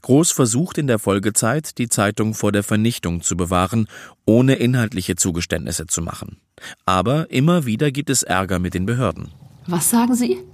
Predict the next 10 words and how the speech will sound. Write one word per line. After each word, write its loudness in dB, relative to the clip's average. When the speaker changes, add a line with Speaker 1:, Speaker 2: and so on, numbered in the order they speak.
Speaker 2:
Staatsfeindlich? -4
<laughs> -2
Aber 2
Nickel, 4
du 2
bist -2
doch 2
ein 4
guter 2
Deutscher. -2